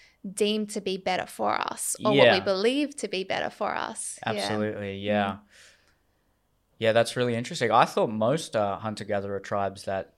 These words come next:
Speaker 2: still exist today, they're non-monogamous.
Speaker 1: Yeah, yeah, there's a lot out there.
Speaker 2: Yeah,
Speaker 1: Yeah.
Speaker 2: there's a, there's quite a few undiscovered
Speaker 1: Yeah.
Speaker 2: ones in, in Brazil,
Speaker 1: Yeah.
Speaker 2: and they're, they only discovered the last, um,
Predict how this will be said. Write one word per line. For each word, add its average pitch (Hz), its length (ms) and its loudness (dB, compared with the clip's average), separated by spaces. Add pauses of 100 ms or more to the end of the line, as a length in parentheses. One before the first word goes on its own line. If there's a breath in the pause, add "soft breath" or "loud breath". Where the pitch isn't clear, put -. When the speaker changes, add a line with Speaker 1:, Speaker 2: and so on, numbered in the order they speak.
(120)
Speaker 2:
still 107 300 -8
exist 98 340 -10
today, 95 400 -2
they're 95 360 -2 (520)
non-monogamous. 98 640 -6
Speaker 1:
Yeah, 233 380 4 (140)
yeah, 269 240 4
there's 240 180 -2
a 247 60 -2
lot 262 180 0
out 240 240 -2
there. - 300 -6 (100)
Speaker 2:
Yeah, 233 120 0
Speaker 1:
Yeah. 208 180 4
Speaker 2:
there's 113 100 0
a, 120 40 -10
there's 120 160 -2
quite 135 200 4
a 135 60 -4
few 113 180 -2
undiscovered 107 480 -2
Speaker 1:
Yeah. 107 160 2
Speaker 2:
ones 104 160 -4
in, 101 200 -4
in 107 200 -8
Brazil, 113 760 4
Speaker 1:
Yeah. 117 180 6
Speaker 2:
and 101 580 -4 (140)
they're, 104 280 0 (220 soft breath)
they 185 100 8
only 240 220 2
discovered 190 360 4
the 143 80 6
last, 139 540 6
um, 110 480 0